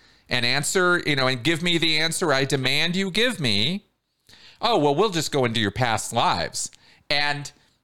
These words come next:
past lives, anything goes. <laughs> You know, it could have been the Squid Man from Mars, you know, twenty million years ago for all that it matters. I mean, that's, you know, any answer will suffice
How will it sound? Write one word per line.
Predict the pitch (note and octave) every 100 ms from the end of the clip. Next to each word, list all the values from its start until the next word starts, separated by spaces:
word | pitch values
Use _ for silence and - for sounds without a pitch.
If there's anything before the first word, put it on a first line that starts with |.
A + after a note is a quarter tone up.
| _ -
past | F#3 F#3 -
lives, | D#3+ G#3+ D3+
anything | D#3+ G#3+ - C3+
goes. | G#2+ A2+ G2 - -
<laughs> | - - - - - -
You | F#3 -
know, | F3+ F3+ F#3
it | - C#4+ F4
could | A#3+ A3
have |
been | G3 F#3
the |
Squid | F#3 - G3 G#3+ F3+
Man | F3+ E3+ E3
from | - D#3 D#3
Mars, | E3 G3+ G3+ D#3 D#3 D3+
you | F3
know, | D#3+
twenty | D#3+ F#3 F3
million | F3 F3 E3+ E3+
years | G3 A#3+ G#3+
ago | D3+ C3+ B2
for | - C#3+ C3 - - -
all | - D#3 D#3+ D#3
that | D3+
it | C#3+ C#3+
matters. | C#3+ F3 F#3 B2+ D#3+ E3+
I | D#3+
mean, | D3+ D3+
that's, | D#3+ E3+ -
you | E3+
know, | D#3+ -
any | F#3 A3 G3
answer | D3+ C#3+ C#3+ D3+
will | C#3 C#3+
suffice | - C#3 G3 G3 E3 D#3+